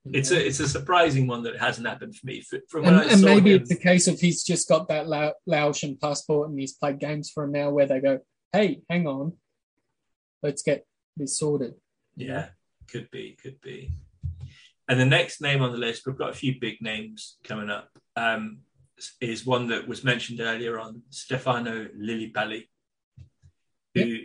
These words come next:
Speaker 2: uh, from what I, from what I've seen of him, is a fantastically gifted, technically excellent player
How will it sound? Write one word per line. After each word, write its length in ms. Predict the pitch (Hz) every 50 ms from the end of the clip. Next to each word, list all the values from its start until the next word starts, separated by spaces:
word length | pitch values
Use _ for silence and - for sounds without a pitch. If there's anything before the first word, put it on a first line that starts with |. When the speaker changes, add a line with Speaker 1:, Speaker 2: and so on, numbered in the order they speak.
| - _ _ _ _ -
Speaker 2:
uh, 320 | - - - - - - -
from 260 | - - - 131 127
what 200 | 131 131 127 -
I, 460 | 123 123 123 120 117 117 117 110 - - _ _
from 200 | _ - - 117
what 140 | 117 123 107
I've 240 | 110 113 113 113 -
seen 160 | - 127 107
of 80 | 104 107
him, 160 | 107 107 107
is 100 | 101 107
a 60 | 104
fantastically 1040 | - - 110 107 107 - - - 117 107 104 - - 110 - - 127 113 107 - _ _ -
gifted, 540 | 127 117 - - - - 113 110 - - - _ _ _ _ _ _ _ _ _ _ _ _ _ _ _ _
technically 920 | - - 120 - - - 117 - - 110 107 110 110 107 107 117 131 - _ _ _ _ _ _ - -
excellent 640 | 120 117 - - - - 104 101 107 107 98 - -
player 420 | 113 113 110 110 107 107 107